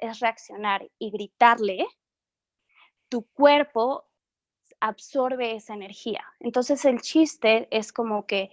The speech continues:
suspenderte un poquito de esa emoción y ver qué es lo que está pasando y ver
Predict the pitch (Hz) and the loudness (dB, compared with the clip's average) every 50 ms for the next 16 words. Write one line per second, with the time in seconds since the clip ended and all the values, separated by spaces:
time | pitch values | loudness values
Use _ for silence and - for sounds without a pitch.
0 | _ _ _ _ - - - - 240 220 - - - 240 233 233 240 262 277 285 | _ _ _ _ -18 -8 -2 -2 -2 -2 -2 0 2 2 4 6 6 6 6 6
1 | 294 - 330 330 320 311 269 262 - 233 226 220 - 220 214 208 208 208 208 214 | 4 2 0 0 0 0 -2 -8 -6 -8 -8 -6 -4 -2 -2 -2 -2 -6 -6 -4
2 | 202 202 202 202 208 - - - 214 208 208 202 196 190 180 180 190 196 _ - | -2 -2 -2 -4 -6 -6 -4 0 2 2 2 2 0 -2 -6 -10 -12 -14 _ -16
3 | - 202 202 381 - - - 226 208 190 190 190 233 339 - _ _ _ _ _ | -14 -14 -12 -14 -12 -4 0 2 2 2 2 0 -2 -4 -6 _ _ _ _ _
4 | _ _ _ _ _ _ _ _ _ _ _ - _ - - _ - 269 254 254 | _ _ _ _ _ _ _ _ _ _ _ -20 _ -20 -16 _ -2 2 2 2
5 | 254 254 185 214 202 254 254 254 254 269 262 - 277 254 247 262 254 247 226 208 | 2 0 0 2 4 6 6 6 4 2 2 0 -2 0 0 -2 -4 -4 -6 -8
6 | - - 214 214 - 220 214 - - 202 202 208 214 214 220 220 240 240 247 247 | -4 -4 -4 -2 -2 -4 -4 -4 -6 -6 -4 -4 -4 -4 -2 0 0 -2 -2 -4